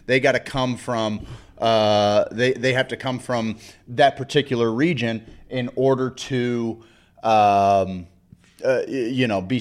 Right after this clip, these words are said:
be sold in that area. There's a similar,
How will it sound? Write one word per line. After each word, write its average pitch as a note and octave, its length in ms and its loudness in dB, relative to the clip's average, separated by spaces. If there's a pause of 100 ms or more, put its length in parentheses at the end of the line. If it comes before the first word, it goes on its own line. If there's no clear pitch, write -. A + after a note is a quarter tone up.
be C3 140 -2
sold B2+ 360 -2
in A2 80 -6
that G#2+ 160 0
area. B2 380 0 (380)
There's C#3 320 2
a C3+ 80 2
similar, E3+ 1080 2